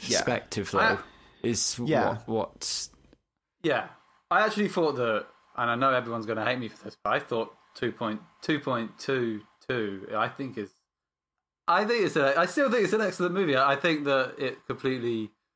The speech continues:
Speaker 3: people were expecting just another remake, and I was expecting another remake going in,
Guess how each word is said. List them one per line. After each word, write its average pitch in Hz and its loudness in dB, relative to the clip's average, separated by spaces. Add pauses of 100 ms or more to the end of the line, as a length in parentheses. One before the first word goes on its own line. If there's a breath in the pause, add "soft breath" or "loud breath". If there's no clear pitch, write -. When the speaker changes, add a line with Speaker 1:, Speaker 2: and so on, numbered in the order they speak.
(220)
Speaker 3:
people 202 2
were 180 4
expecting 175 0
just 135 -4
another 127 0
remake, 120 -4 (340)
and 123 2
I 135 4
was 143 0
expecting 120 -4
another 113 -6
remake 110 -14
going 110 -6
in, 113 -8